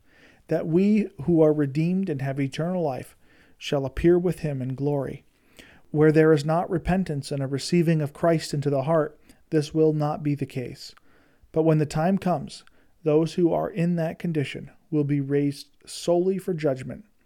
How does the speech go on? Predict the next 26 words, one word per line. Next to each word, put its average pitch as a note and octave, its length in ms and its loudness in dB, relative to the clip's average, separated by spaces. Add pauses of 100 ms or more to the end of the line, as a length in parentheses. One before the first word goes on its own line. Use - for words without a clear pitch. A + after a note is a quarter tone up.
(500)
and C#3+ 140 0
that C#3+ 160 0
while D3+ 220 0
all F3+ 480 0
are D#3 260 0
to E3+ 200 -4
appear E3 280 -4
before E3 340 -6
Christ, C3+ 540 -8 (400)
wherever D#3 480 0
a E3+ 60 2
person F3 460 -2
has C#3+ 200 -4
to - 120 -6
do D3 160 0
with F3 160 0
judgment, C#3+ 500 -4 (480)
he E3+ 340 -2
is D3 160 -4
infallibly D3 1120 -4
condemned. C3+ 760 -6 (640)
Hence E3+ 320 -2
you D#3 80 0
find D3 320 -2
the D3+ 60 2
words, B2+ 440 -6